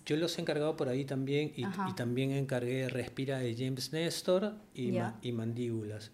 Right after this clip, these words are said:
Speaker 1: Jewels.
Speaker 2: Mandíbulas,
Speaker 1: Sí,
Speaker 2: ¿de
Speaker 1: que
Speaker 2: qué
Speaker 1: es,
Speaker 2: se trata ese?
Speaker 1: es un libro que habla sobre la evolución del hombre, sobre la, nuestra mandíbula, nuestra forma de respirar, eh, el, el uso de, de, el no uso de zapatos y varias cosas de andar a,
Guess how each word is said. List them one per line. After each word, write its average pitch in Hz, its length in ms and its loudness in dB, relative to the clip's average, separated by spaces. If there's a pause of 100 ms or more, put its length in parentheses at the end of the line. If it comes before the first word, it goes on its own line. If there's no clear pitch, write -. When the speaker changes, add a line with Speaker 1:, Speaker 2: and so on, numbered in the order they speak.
Speaker 1:
Jewels. 110 520 -4 (360)
Speaker 2:
Mandíbulas, 165 800 2
Speaker 1:
Sí, 131 200 6
Speaker 2:
¿de - 80 4
Speaker 1:
que - 40 4
Speaker 2:
qué 196 40 2
Speaker 1:
es, - 40 6
Speaker 2:
se 233 60 4
trata 220 300 4
ese? 180 320 -4
Speaker 1:
es 151 240 2
un 160 120 2
libro 156 240 8
que 147 100 4
habla 151 180 2
sobre 139 220 0
la 127 100 4
evolución 117 480 -2
del 127 160 0
hombre, 131 420 0
sobre 117 280 -4
la, 107 340 -8 (320)
nuestra 117 380 -4
mandíbula, 147 760 0
nuestra 123 440 -4
forma 139 320 -4
de 131 100 -4
respirar, 143 800 -6 (380)
eh, 113 560 -2 (220)
el, 120 140 -6
el 117 160 -2
uso 131 400 0
de, 110 380 -4 (100)
de, 107 480 -6
el 117 220 -2
no 156 160 2
uso 143 300 2
de 123 80 0
zapatos 127 1000 -4
y 113 200 -6
varias 120 260 -8
cosas 117 340 -8
de 117 60 -6
andar 117 200 -4
a, 110 200 -6